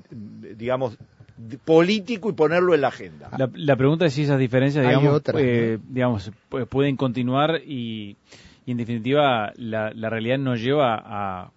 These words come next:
Speaker 2: como tú
Speaker 1: ¿Sabes
Speaker 2: decías,
Speaker 1: qué pasa?
Speaker 2: actualizar el, el discurso o, o
Speaker 1: Lo
Speaker 2: por lo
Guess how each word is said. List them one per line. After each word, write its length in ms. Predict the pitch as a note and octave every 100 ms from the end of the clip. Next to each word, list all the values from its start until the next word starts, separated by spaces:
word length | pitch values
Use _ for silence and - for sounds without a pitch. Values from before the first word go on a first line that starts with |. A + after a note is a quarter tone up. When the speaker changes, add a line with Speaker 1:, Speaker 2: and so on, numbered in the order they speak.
| -
Speaker 2:
como 220 | A#2 G#2+
tú 80 | C3+
Speaker 1:
¿Sabes 140 | B2+
Speaker 2:
decías, 140 | E3 D3+
Speaker 1:
qué 40 |
pasa? 100 | B2+
Speaker 2:
actualizar 440 | B2 B2 A#2 C#3+ C3+
el, 280 | A2 G2+ -
el 160 | A2+ G2+
discurso 420 | G#2 F3 F3 C#3
o, 40 |
o 160 | C3+ C3+
Speaker 1:
Lo 60 |
Speaker 2:
por 100 |
lo 60 | C3